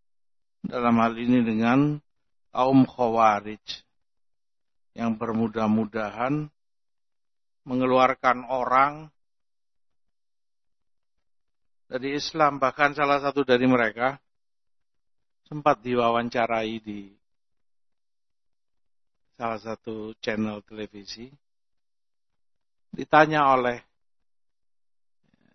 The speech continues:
apa pembawa acaranya itu, hostnya, "Jadi menurut kamu," dia bicara tentang negara Saudi, "orang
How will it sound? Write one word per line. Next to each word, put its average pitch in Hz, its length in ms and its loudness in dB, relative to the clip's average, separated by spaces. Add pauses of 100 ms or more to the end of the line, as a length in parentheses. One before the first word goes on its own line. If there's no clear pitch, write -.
(160)
apa - 320 -20
pembawa 110 480 -2
acaranya 107 560 -8
itu, 104 240 -18
hostnya, 110 480 -8 (2000)
"Jadi 127 160 -2
menurut 214 480 8
kamu," 196 560 8 (1400)
dia 127 240 2
bicara 127 320 4
tentang 117 320 0
negara 113 400 -4
Saudi, 110 560 -8 (1500)
"orang 196 400 8